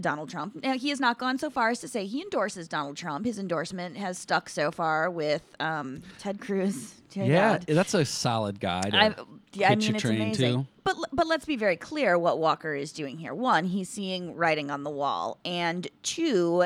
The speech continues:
Speaker 1: he is positioning himself the best that he possibly can to be picked as a V P nominee.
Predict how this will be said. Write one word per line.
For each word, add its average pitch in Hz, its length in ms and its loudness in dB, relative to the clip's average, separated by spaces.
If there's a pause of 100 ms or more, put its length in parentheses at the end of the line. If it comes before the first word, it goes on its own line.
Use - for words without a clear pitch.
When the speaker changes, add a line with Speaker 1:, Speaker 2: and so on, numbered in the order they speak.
Speaker 1:
he 240 460 -6
is 196 460 -4
positioning 208 600 -4
himself 165 460 -4
the 170 100 -2
best 180 300 0
that 165 120 -6
he 175 140 -8
possibly 143 460 -6
can 170 720 0
to 190 180 -2
be 165 280 -6
picked - 440 -4
as 147 460 -2 (100)
a 165 120 -2
V 151 180 -10
P 349 440 -6 (360)
nominee. 151 500 -2